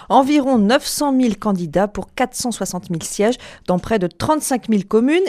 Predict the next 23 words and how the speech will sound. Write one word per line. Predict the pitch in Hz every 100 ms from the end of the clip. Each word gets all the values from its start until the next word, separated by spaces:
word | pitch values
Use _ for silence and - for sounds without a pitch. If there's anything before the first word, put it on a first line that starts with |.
| -
Et | -
cette | 294 - 208
année, | 180 254
il |
y | 277
a | 277
des | 254
nouveautés. | 262 226 220 214 277
Désormais, | 262 240 220 180 208
les | 226 180
élections | 175 - - 240
municipales | 220 277 - 294 214 190 -
adoptent | 240 190 180 -
le | 151 175 277
scrutin | - - 233 214 202 196 -
de |
liste | 170 196 - -
paritaire. | - 254 190 170 180 240 - - -
Et | 202
puis, | 208 320
c'en | 480 311 320
est |
fini | 349 -